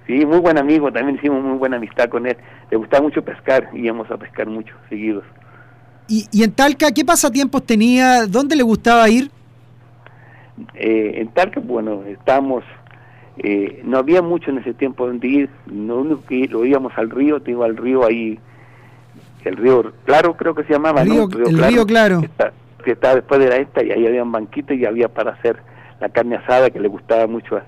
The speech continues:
Speaker 1: a, a Sergio, a Sergio Bratti, a, a Pecoraro hacerlas, y a Juan, a Pablo Prieto hacer las salsas, me acuerdo de,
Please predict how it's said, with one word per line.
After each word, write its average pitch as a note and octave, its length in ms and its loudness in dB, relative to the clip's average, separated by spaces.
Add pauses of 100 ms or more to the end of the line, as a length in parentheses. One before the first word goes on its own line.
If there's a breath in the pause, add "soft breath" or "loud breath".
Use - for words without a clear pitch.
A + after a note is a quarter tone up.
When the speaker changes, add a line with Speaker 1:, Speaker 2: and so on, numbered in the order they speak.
(320 soft breath)
Speaker 1:
a, G2 440 -6
a - 100 -12
Sergio, B2+ 380 2
a - 80 -8
Sergio G#2+ 240 -6
Bratti, A2+ 360 -2
a, F#2 160 -6 (220 soft breath)
a - 60 -10
Pecoraro A2+ 500 -2
hacerlas, C3 420 0 (880 soft breath)
y - 80 -8
a F#2 140 -4 (180)
Juan, A2 240 -4
a A2 80 0
Pablo A#2 300 2
Prieto A#2+ 280 -2
hacer A#2+ 140 -2
las A2+ 160 -4
salsas, A#2 320 0
me A2 120 -8
acuerdo A2 400 -2
de, A2 60 -10